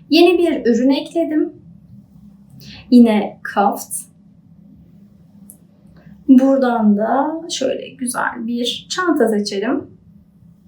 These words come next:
Tamamdır. Şuna dikkat edin.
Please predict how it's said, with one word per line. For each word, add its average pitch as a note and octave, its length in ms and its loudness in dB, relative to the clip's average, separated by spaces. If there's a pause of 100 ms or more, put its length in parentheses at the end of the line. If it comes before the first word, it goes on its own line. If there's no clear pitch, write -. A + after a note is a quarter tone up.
(1900)
Tamamdır. A#3+ 640 4 (580)
Şuna - 220 4
dikkat G#4 540 4
edin. C#4+ 360 4